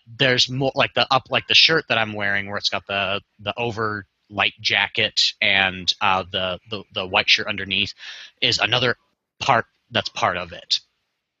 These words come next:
But, um, the, those flower shirts and then some swimming trunks are some of the new two-piece items, which, um, Sybil, let me move some things out here, which Sybil is actually wearing examples of both, of, like, uh, again, one of the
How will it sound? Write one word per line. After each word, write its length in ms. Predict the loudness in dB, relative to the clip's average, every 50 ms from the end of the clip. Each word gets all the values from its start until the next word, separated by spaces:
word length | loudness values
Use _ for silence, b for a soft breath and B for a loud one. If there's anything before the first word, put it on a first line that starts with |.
| -20 -20 -6
But, 220 | -2 0 0 2 4
um, 440 | 4 4 4 4 4 2 0 -2 -2
the, 360 | 0 2 2 2 2 0 -2 -4 _
those 200 | -8 -4 -2 -2
flower 400 | -2 0 0 0 2 0 0 2
shirts 440 | 2 4 4 2 2 -2 -4 -4 -4 -4
and 140 | -4 -2 -2
then 180 | -2 -2 -2
some 200 | -2 -4 -2 -2
swimming 400 | -2 -2 -2 -2 -6 -8 -6 -6
trunks 500 | -4 -4 -2 -4 -6 -2 0 2 2 2 2 0
are 180 | 0 0 0
some 160 | 0 -2 -4
of 80 | -4 -6
the 80 | -6 -4
new 240 | -4 -4 -4 -4 B B B B B B B
two-piece 540 | 0 0 0 0 -2 -2 0 0 2 2 2
items, 340 | 0 0 0 0 -2 -4 -4
which, 380 | -6 -6 -2 0 2 2 2 0 0
um, 300 | 0 0 0 0 0 0
Sybil, 760 | 0 0 0 0 _ 0 0 0 0 0 -2 -4 -6 -6 -8 -12 _ _ _ _ _ _ _ _ -14
let 80 | -12 -10
me 160 | -10 -10 -12 _ _ _ _ _ _ _ _ _ -12
move 140 | -6 -4 -4
some 120 | -4 -4 -8
things 160 | -12 -8 -8
out 140 | -6 -6 -8
here, 240 | -8 -10 -10 -10 B B B B B B
which 260 | -6 0 2 4 4
Sybil 260 | 4 2 2 0 0 0
is 80 | 0
actually 480 | 0 0 0 0 0 -2 -2 -6 -6 -10 -14 -14 -6
wearing 440 | 0 2 2 4 2 2 0 -2 -4
examples 480 | -4 -4 -4 -4 -4 -4 -6 -8 -8 -8
of 140 | -10 -10
both, 260 | -10 -10 -8 -8 -10 -12
of, 140 | -12 -10
like, 160 | -10 -10 -10 -8 -6
uh, 140 | -6 -6 -4 -4
again, 220 | -2 -2 -2 -4 -6
one 80 | -8 -6
of 60 | -4
the 220 | -2 -2 -2 -4